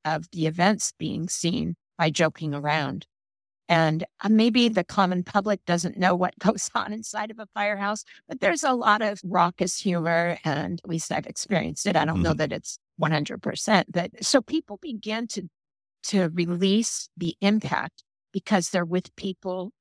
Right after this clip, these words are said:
Speaker 1: who they know, who are confident will understand it. And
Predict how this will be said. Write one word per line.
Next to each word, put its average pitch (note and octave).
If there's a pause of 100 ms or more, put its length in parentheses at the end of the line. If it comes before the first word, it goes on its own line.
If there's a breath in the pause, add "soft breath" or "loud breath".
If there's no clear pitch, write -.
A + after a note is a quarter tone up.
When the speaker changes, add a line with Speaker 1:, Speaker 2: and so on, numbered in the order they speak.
Speaker 1:
who E3+
they E3
know, D3+
who F#3
are D#3
confident D#3+
will D3
understand C#3+
it. - (600)
And B3+